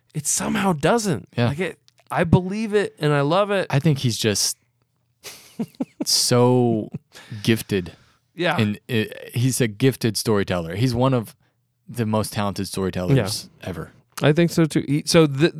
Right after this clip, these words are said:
Speaker 1: he wrote a book. He wrote this into a book.
Speaker 2: Okay.
Speaker 1: And I haven't read it yet. But
Speaker 2: About
Speaker 1: I
Speaker 2: writing, writing movies?
Speaker 1: This, he wrote this story into a
Speaker 2: Oh,
Speaker 1: book. So
Speaker 2: oh,
Speaker 1: there's
Speaker 2: gotcha.
Speaker 1: a book version of Once Upon a Time
Speaker 2: Yes.
Speaker 1: in Hollywood.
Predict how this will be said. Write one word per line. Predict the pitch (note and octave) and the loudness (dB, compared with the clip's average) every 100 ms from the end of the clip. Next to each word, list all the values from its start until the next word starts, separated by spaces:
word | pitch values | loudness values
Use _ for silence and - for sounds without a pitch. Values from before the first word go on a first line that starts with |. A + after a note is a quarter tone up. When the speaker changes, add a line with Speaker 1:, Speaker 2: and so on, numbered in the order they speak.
| C#3+ | -8
Speaker 1:
he | A#2+ F3 | 2 4
wrote | E3+ F3 | 8 6
a | C#3 | 6
book. | A#2 D3 - - - - _ | 6 4 2 -14 -18 -20 _
He | C3+ | 0
wrote | C#3 D3+ | 2 2
this | C#3+ B2 | 0 -2
into | B2+ A2 | 0 -2
a | |
book. | G2 A#2+ A2 - - _ | -2 -2 -4 -10 -20 _
Speaker 2:
Okay. | A2 G#2 G#2 - - - - _ | -2 -2 -2 -8 -20 -20 -20 _
Speaker 1:
And | - B2+ B2+ | 0 2 2
I | A#2+ | 4
haven't | D3+ B2 | 4 4
read | B2 | 4
it | C3 | 4
yet. | A2+ - | 0 -2
But | C3+ A#2 | 0 2
Speaker 2:
About | |
Speaker 1:
I | A2+ | 4
Speaker 2:
writing, | A2 A2+ A#2 G2+ G#2 - G#2+ | 4 4 2 -2 -8 -14 0
writing | G#2+ G#2+ A2 G#2 - | 2 2 0 -2 -2
movies? | G#2 A2+ C#3+ C#3+ - _ _ _ _ _ _ _ _ | -2 0 -2 -6 -16 _ _ _ _ _ _ _ _
Speaker 1:
This, | B2+ D#3 E3+ - - | -2 0 2 -2 -8
he | C3+ D3+ | 2 4
wrote | D#3+ D#3 | 4 4
this | D#3 | 2
story | - - E3+ D#3 | 2 4 4 6
into | C3 D3 | 6 4
a | B2 | 4
Speaker 2:
Oh, | |
Speaker 1:
book. | - | 4
So | - A#2 | 4 4
Speaker 2:
oh, | |
Speaker 1:
there's | E3+ E3 | 4 4
Speaker 2:
gotcha. | - - | 2 4
Speaker 1:
a | E3+ | 2
book | D#3+ | 2
version | B2+ D3+ E3 C#3 | 2 2 2 0
of | B2+ B2 | -2 -2
Once | A#2+ B2+ | 0 -2
Upon | B2 B2 | 0 -2
a | |
Time | A#2+ A#2+ | 0 0
Speaker 2:
Yes. | A2+ | 2
Speaker 1:
in | F#2+ C3 | 2 2
Hollywood. | A#2+ | 2